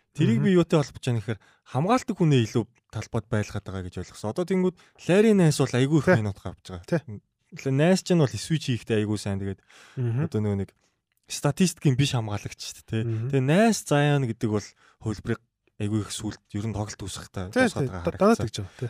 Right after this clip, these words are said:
Speaker 1: Тэгээ Nance ч өөрөө гураа шидчихдэг.
Speaker 2: Мгм.
Speaker 1: Тэгээ Санси өдөөс бол аллаа шүү дээ, Nance,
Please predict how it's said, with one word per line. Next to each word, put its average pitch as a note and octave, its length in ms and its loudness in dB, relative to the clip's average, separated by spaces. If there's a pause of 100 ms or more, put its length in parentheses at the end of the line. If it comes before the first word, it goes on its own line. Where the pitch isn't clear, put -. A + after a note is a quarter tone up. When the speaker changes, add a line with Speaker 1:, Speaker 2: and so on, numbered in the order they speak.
Speaker 1:
Тэгээ C#3 160 0
Nance F3+ 240 4
ч - 120 -12
өөрөө C#3 240 6
гураа B2 280 4
шидчихдэг. - 580 -10 (220)
Speaker 2:
Мгм. A#2 280 -2
Speaker 1:
Тэгээ A2+ 160 -2 (160)
Санси D3+ 320 0
өдөөс A#2+ 280 2
бол G2 160 -8
аллаа - 320 -4
шүү - 120 -8
дээ, G#2 80 -2
Nance, G2+ 220 -2